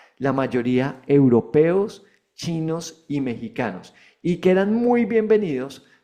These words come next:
porque proporcionaban una mano de obra barata al país del norte. Con esta llegada de inmigrantes, esta gran cantidad de gente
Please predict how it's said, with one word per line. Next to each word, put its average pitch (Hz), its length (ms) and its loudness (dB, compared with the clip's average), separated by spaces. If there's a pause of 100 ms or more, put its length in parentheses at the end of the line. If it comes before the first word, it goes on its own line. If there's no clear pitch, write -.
(140)
porque 170 420 4
proporcionaban 156 1000 -4 (280)
una 156 300 0
mano 147 380 0
de 147 100 4
obra 113 320 0
barata 123 1040 -6 (120)
al 117 320 -2
país 101 460 -4
del 98 260 -8
norte. - 460 -14 (340)
Con 160 200 2
esta 185 340 4
llegada 156 400 2
de 175 120 0
inmigrantes, 117 680 -6
esta 147 280 -4
gran 160 480 0
cantidad 135 640 -4
de 127 180 -10
gente 135 500 -8